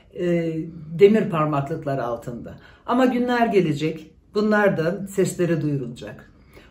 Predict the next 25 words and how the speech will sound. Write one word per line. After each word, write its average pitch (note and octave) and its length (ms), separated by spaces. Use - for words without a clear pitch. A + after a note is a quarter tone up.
Buradan A#3+ 360
ayrıca G#3+ 500
Eren G3+ 300
Hanım'a D#3 320
teşekkür D3+ 440
etmek C3 340
istiyorum. C3+ 560
Hoş G#3 200
geldiniz C#3+ 520
Eren D#3 240
Hanım. D#3+ 360
Sizin G3+ 420
yolunuz G3 460
açık - 320
olsun, D#3+ 460
ışıklarla E3 640
olsun. F3 580
Milyonlarca G#3+ 760
sessizin F3 760
sesi F#3+ 400
oldunuz. D3 560
Size F3+ 260
çok F3+ 240
teşekkür C3+ 480
ediyorum. G2 420